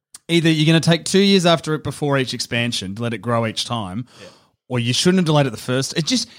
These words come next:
Speaker 1: it just screams like they've created this thing. And people are like, "Yeah, but how are they gonna make money from it?" And I've read a lot of people being like, "You could sell tickets for five bucks." 'Cause at the moment, tickets are free. I reckon there are people who will pay money to see women's footy. You could pay five, ten bucks a ticket.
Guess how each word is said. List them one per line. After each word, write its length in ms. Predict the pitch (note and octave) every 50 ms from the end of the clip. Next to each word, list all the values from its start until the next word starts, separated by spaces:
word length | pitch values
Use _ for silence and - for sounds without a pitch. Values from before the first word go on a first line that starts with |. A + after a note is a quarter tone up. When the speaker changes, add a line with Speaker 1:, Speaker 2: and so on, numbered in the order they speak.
| - - _
Speaker 1:
it 100 | D3 C#3
just 400 | - G3 - - - _ _ -
screams 640 | - - - - - C#3+ D3 D3+ D3+ D#3 D#3+ D3+ B2
like 120 | D3 C#3
they've 120 | A2+ C#3 A#2+
created 300 | - - C3+ C3 B2 A#2
this 140 | A#2+ A2+ -
thing. 240 | - C3 B2 B2
And 120 | C3 C#3+ C3+
people 240 | F3+ A3 G#3 G#3+ G3+
are 40 | F#3+
like, 300 | F3+ E3+ D#3+ D#3 - - _ _ _ - _ _ _
"Yeah, 140 | - - F3+
but 120 | D#3 D#3+
how 120 | D#3+ E3+ F#3
are 60 | F3+
they 100 | E3+ E3+
gonna 140 | D#3 D#3+ D#3
make 140 | D#3 D3+ C#3
money 220 | C3+ C3+ C3 D3 D3+
from 240 | - - C#3 A#2+
it?" 80 | G2 -
And 140 | - B2 C3+
I've 200 | C#3 C#3+ C3+ C#3+
read 160 | D3 E3+ F#3
a 40 | F3
lot 120 | D#3 D3 D3
of 60 | C#3+
people 200 | - D3+ B2+ A#2+
being 200 | G#2 B2 B2 B2
like, 200 | B2+ B2 B2 G#2
"You 100 | B2+ E3
could 160 | F#3 - G#3
sell 220 | - - E3+ D#3 D3
tickets 280 | - D3+ C#3+ C#3+ C3
for 140 | - - G2+
five 380 | - - - B2+ B2+ C3+ B2+ G#2+
bucks." 480 | G2+ B2+ E3 G3+ - - - - - - _ _ _ _ _
'Cause 100 | D#3 D#3+
at 20 |
the 40 | F#3
moment, 300 | G#3+ C4 C4+ G#3+ D#3 - _ _ _ _ _ _ _
tickets 220 | - D#3+ D3 C#3 A#2
are 20 | A2+
free. 340 | - - G#2 F#2+ G#2 C#3 - _ _ _ _ _ - - _ -
I 100 | G#3+ C4
reckon 320 | C#4+ C4 - B3 A3 G3+ - - - _ _ - _ -
there 180 | D3 F#3 A3
are 80 | A#3+ A#3
people 340 | - G#3 A3 G#3+ G#3+ E3 B2+
who 120 | A#2+ D3+
will 140 | D3 D3 D#3+
pay 200 | C#3+ C#3+ C#3 D#3
money 300 | D#3+ D3 C#3+ D3 A#2+ F#2 -
to 140 | - C#3+ C#3+
see 200 | - - D3+ C#3+
women's 240 | B2+ C3+ C3 B2+ -
footy. 180 | - C#3+ A#2 A2+
You 100 | D3+ E3+
could 160 | - G3+ -
pay 180 | D#3 E3 D3
five, 480 | A#2+ - - D3 C#3+ D3 D3 D3+ C#3 -
ten 240 | - B2 C3+ D3 D#3
bucks 260 | D3 D3 D3 - -
a 60 | B2
ticket. 400 | G#2 - C#3 C3 - A#2 A2 -